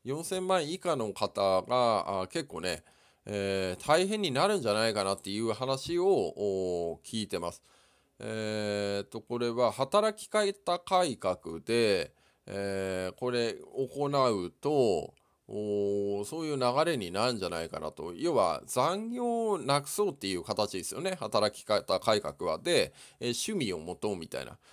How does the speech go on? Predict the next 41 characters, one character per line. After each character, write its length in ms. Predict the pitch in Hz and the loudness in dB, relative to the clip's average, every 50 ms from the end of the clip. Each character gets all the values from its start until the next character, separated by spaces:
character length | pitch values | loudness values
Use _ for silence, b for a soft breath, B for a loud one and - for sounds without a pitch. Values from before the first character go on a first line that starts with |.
| b b - | b b -4
で、 120 | 160 156 | -2 -2
趣 180 | 139 143 - 220 | -2 -2 -4 -4
味 180 | 226 226 214 180 | -4 -4 -4 -4
に 380 | 156 151 - - 139 147 139 | -4 -6 -10 -12 -10 -10 -8
し 100 | 139 - | -8 -4
て 140 | - 208 208 | -4 -2 -2
も 320 | 214 220 208 147 107 95 | 0 0 0 0 -2 -2
キ 100 | - - | 0 2
ャ 80 | 139 127 | 4 4
ッ 40 | 131 | 4
シ 260 | - - - - 156 | 2 -4 -8 -4 -2
ュ 260 | 156 151 156 143 120 | -2 0 -2 -2 -4
フ 140 | 139 156 160 | -6 -4 -2
ロ 80 | 165 165 | 0 0
ー 40 | |
を 180 | 147 113 104 92 | 2 2 0 0
も-、 240 | 92 101 110 104 - _ _ _ _ _ - | -2 -2 -4 -4 -6 _ _ _ _ _ -14
う 60 | 98 | -10
ー 440 | 101 101 98 98 95 98 95 92 92 | -8 -6 -4 -4 -2 -2 -4 -2 0
ん、 20 | |
出 140 | 101 110 117 | 2 2 2
せ 140 | - 160 151 | 2 0 0
る 100 | 120 104 | 0 -2
も 120 | 101 98 | -2 -4
の 160 | 98 107 123 | -4 -4 -4
も、 280 | 160 196 208 180 123 101 87 - | -2 0 2 2 2 2 0 -2
お 1120 | - 104 101 98 101 95 98 98 92 90 90 87 87 85 82 82 80 78 78 80 71 67 | -2 -2 0 0 2 2 0 0 0 0 -2 -2 -4 -4 -4 -4 -6 -6 -6 -8 -10 -12
ー、 40 | - - - - - - - - - - - - - - | -14 -16 -20 -20 -20 -20 -20 -20 -20 -20 -20 -20 -20 -10
ま 180 | - 123 113 98 | -4 -2 -2 -2
あ、 20 | |
な 380 | 92 95 - 65 92 110 104 85 | -2 -6 -12 -8 -6 -4 -4 -4
ん 20 | |
だ 100 | 76 71 | -4 -6
ろ 80 | 65 67 | -8 -4
う 40 | |
な、 120 | 101 95 85 | -4 -4 -4
こ 140 | - - 117 | -4 -6 -8
っ 40 | |
ち 140 | - - 127 | -6 -2 2
側 220 | 117 113 107 110 117 | 4 4 4 4 2
で、 200 | 143 113 - | 0 -2 -2